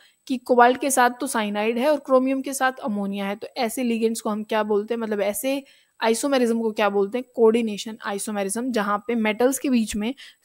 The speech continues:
completely लिगेंड्स का मतलब क्या हो जाता है, एक्सचेंज हो जाता है, तो इसको आप क्या नाम देते हो बच्चों, इसको आप नाम देते हो कोऑर्डिनेशन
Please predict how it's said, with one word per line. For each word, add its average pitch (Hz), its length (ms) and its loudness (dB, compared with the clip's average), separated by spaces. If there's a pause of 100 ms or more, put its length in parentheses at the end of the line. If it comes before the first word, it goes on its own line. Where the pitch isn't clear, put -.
(160)
completely 247 640 4
लिगेंड्स 240 440 2
का 233 120 -2
मतलब 220 280 -4
क्या 220 140 2
हो 208 100 4
जाता 202 260 -4
है, - 40 -4
एक्सचेंज 226 420 -6
हो 196 120 -4
जाता 208 280 -4
है, - 60 -4
तो 240 100 2
इसको 196 240 -2
आप 202 220 0 (480)
क्या 220 200 2
नाम 208 260 0
देते 196 260 -2
हो 202 60 0
बच्चों, 196 280 -4
इसको - 260 -6
आप 220 140 -4
नाम 196 300 -4
देते 208 260 -4
हो 226 200 0 (1200)
कोऑर्डिनेशन 214 600 2